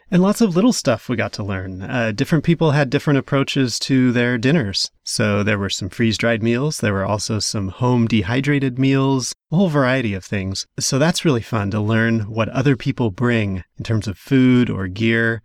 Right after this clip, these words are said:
um, how they set up camp, uh, what their daily schedule is like. You just learn so much because you kinda get used to the way that you do things. And so it's really helpful and, and really, I think, inspiring to see how other people do things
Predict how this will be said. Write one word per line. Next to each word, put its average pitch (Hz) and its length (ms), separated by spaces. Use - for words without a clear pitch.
um, 107 220
how 147 260
they 143 100
set 127 240
up 120 160
camp, 113 400
uh, 110 340
what 123 200
their 143 140
daily 131 300
schedule 110 640
is 92 160
like. 98 460
You 135 100
just 139 180
learn 135 220
so 135 240
much 117 480
because 139 300
you 156 60
kinda 190 240
get 135 160
used 135 300
to 139 60
the 123 120
way 120 160
that 101 100
you 123 240
do 107 180
things. 95 560
And 120 160
so 117 80
it's 117 160
really 139 160
helpful 117 560
and, 104 160
and 117 200
really, 113 440
I 127 120
think, 170 160
inspiring 104 720
to 110 100
see 101 280
how 101 200
other 160 260
people 107 260
do 98 160
things 98 460